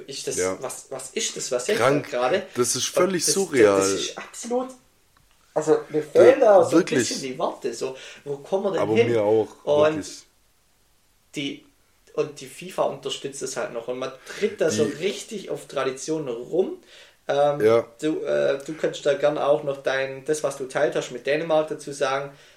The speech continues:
Speaker 1: Was halt ich
Speaker 2: Ja.
Speaker 1: noch abschließend dazu sagen möchte, ähm, ich hab das gesehen am Freitag, das erste Mal, diesen
Speaker 2: Mhm.
Speaker 1: Fanumzug, und dachte mir schon, hä, das, das, das kann nicht echt sein, das kann, das, wo sind wir? Und dann zwei Tage später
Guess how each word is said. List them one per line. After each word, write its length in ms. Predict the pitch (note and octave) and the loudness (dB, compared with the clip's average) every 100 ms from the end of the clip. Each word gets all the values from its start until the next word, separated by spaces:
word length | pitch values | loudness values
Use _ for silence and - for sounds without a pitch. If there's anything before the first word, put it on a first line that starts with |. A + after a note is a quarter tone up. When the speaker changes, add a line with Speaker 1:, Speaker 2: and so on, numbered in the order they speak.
| _ | _
Speaker 1:
Was 180 | B2+ B2 | -6 -4
halt 160 | B2+ B2+ | -4 -2
ich 100 | G#2+ | 0
Speaker 2:
Ja. 100 | G#2 | 0
Speaker 1:
noch 140 | - | 0
abschließend 720 | D3+ D#3 - D3 D3 D3 C#3 - | -2 -2 -8 -8 -8 -12 -16 -6
dazu 260 | C3+ C3+ | -6 -6
sagen 340 | C3 B2 C3+ C3 | -4 -2 -2 -6
möchte, 420 | B2 - C3 D3 - - _ _ _ | -10 -6 -6 -6 -10 -20 _ _ _
ähm, 200 | C3 B2+ | -2 -2
ich 140 | D3 E3+ | -4 -6
hab 100 | E3+ | -4
das 140 | D#3 | -6
gesehen 200 | - E3 | -4 -6
am 100 | D3 | -6
Freitag, 520 | - C3+ C#3 A2 - _ | -4 -4 0 -4 -4 _
das 100 | - | -10
erste 200 | C3 - B2+ | -8 -6 -4
Mal, 180 | B2+ | -4
diesen 280 | - A#2+ G2 | -6 -8 -4
Speaker 2:
Mhm. 40 | G#2 | 0
Speaker 1:
Fanumzug, 600 | D3+ E3 E3 - G3+ - _ _ _ _ _ | 0 -2 -6 -4 -4 -6 _ _ _ _ _
und 220 | C#3 C#3 | -2 0
dachte 220 | C3+ - | -4 -4
mir 80 | B2+ | -10
schon, 220 | - A#2 | -8 -10
hä, 260 | G#2 C#3+ D3 - _ - | -4 -4 -4 -14 _ -20
das, 240 | B2 - | -20 -18
das, 240 | - B2 - | -16 -18 -14
das 280 | B2 - - | -12 -12 -12
kann 360 | - F3+ G#3+ | -8 -6 -4
nicht 260 | G3+ G#3+ - | -6 -6 -8
echt 240 | - - - | -12 -12 -8
sein, 200 | A2+ A#2 | -6 -6
das 220 | B2 - | -12 -16
kann, 320 | - D3+ C#3+ - | -6 -6 -6 -10
das, 200 | D3 - - - _ - | -10 -10 -20 -20 _ -18
wo 300 | C#3 F3 G#3 | -2 0 2
sind 220 | - G3+ | -2 -2
wir? 200 | D3+ A#2 - - _ _ | -2 -4 -10 -20 _ _
Und 160 | C#3+ | -4
dann 180 | C3 B2+ | -4 -4
zwei 320 | - D#3 F3 | -4 0 0
Tage 280 | F#3+ D3+ C#3+ | 2 0 0
später 680 | - C3 C#3+ - B2+ C#3+ - | -6 -4 -4 0 -2 -2 -10